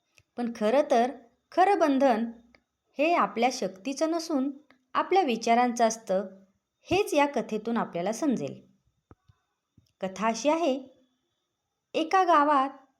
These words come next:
मोठी जत्रा भरली होती आणि त्या जत्रेमध्ये लोकांनी एक प्रचंड मोठा हत्ती पाहिला. तो हत्ती इतका बलाढ्य होता की सहज कोणतंही झाड उपटून टाकू शकला असता.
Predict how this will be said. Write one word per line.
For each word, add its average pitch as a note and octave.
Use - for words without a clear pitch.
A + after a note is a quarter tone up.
मोठी A#3+
जत्रा A#3+
भरली C4+
होती C#3
आणि F#3
त्या G3
जत्रेमध्ये G#3+
लोकांनी B3+
एक C4
प्रचंड G4
मोठा C#4+
हत्ती B3
पाहिला. G#3+
तो F4+
हत्ती F#4
इतका D#4+
बलाढ्य E4+
होता A#3
की C#4+
सहज E4
कोणतंही A#3+
झाड A#3+
उपटून D4+
टाकू D4
शकला B3+
असता. A#3